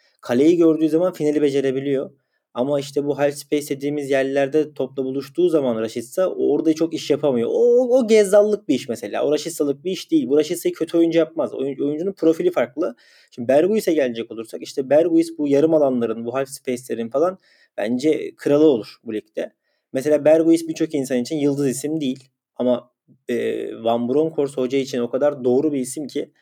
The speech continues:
Beşiktaş Berghuis'i buraya getirdiğinde işte taraftarın yüzde kırk beşi seviniyorsa,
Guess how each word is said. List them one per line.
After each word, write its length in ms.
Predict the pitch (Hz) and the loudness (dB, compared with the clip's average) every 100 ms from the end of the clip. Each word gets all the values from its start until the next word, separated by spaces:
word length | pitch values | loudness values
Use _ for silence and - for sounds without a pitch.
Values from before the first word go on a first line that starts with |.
| _ - | _ -8
Beşiktaş 500 | 131 147 - 143 139 | -6 -6 -4 -4 -2
Berghuis'i 480 | 131 135 135 135 135 | 0 0 -2 -4 -4
buraya 180 | 131 135 | 0 0
getirdiğinde 720 | 131 127 135 127 135 131 131 | 0 -2 -4 -2 -4 -4 -4
işte 160 | 131 120 | -6 -6
taraftarın 520 | 127 131 - 135 131 | -4 -4 -2 -2 -2
yüzde 240 | 131 131 | -2 -4
kırk 280 | 135 131 - | -4 -4 0
beşi 420 | 139 - 143 - _ _ | -2 0 -2 -2 _ _
seviniyorsa, 800 | - 131 131 147 147 - 151 - | -4 0 0 2 0 0 -6 -8